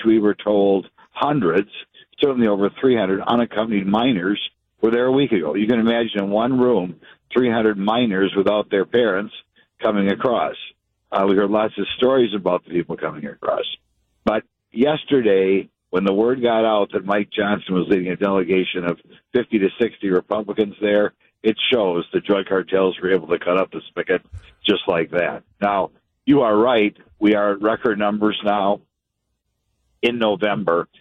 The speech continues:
They talk about the number of encounters, which I think is irrelevant. The real question is how many people are coming in the country.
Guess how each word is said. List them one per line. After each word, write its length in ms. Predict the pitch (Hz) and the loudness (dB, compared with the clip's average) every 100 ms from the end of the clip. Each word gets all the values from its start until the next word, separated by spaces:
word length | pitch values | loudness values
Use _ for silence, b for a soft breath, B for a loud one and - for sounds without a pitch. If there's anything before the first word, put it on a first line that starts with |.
| b - | b -2
They 80 | 147 | 0
talk 260 | 170 165 | 2 2
about 200 | 139 110 | 2 2
the 80 | 101 | 0
number 280 | 92 90 85 | 0 0 0
of 80 | 80 | -2
encounters, 500 | - 92 82 85 85 | -2 -2 0 -2 -4
which 140 | 82 | -2
I 120 | 104 90 | 0 0
think 160 | 87 | 0
is 160 | 80 80 - _ _ - | -2 -4 -12 _ _ 0
irrelevant. 540 | 92 98 90 80 85 | 2 2 2 0 -2
The 80 | 95 | 0
real 200 | 104 104 | 0 0
question 440 | - 90 - 90 | 0 -2 -2 -4
is 80 | 87 - _ b _ | -4 -4 _ b _
how 160 | 113 | -2
many 160 | 104 98 | 0 0
people 280 | 98 90 90 | 0 0 0
are 120 | 87 | 0
coming 380 | - 98 90 82 | -2 -2 0 0
in 320 | 85 85 - | -2 -2 -8
the 80 | 82 | -4
country. 540 | 87 95 - - - | -2 -4 -4 -4 -4